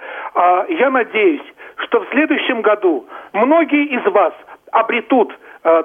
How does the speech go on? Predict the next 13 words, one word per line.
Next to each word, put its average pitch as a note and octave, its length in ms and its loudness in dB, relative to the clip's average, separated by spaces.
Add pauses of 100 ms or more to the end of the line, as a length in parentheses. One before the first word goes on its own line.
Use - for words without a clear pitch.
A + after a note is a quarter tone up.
ту C#4+ 120 2
профессию, A3 760 -2
о G#3 140 2
которой G#3+ 500 0
вы G#3+ 280 0
мечтаете. E3 840 -2 (300)
Я G#3+ 200 2
надеюсь, A#3 520 0 (480)
что A3+ 120 0
Новый C4+ 320 2
год A3 300 0 (220)
принесет B3+ 560 0
вам F3+ 240 0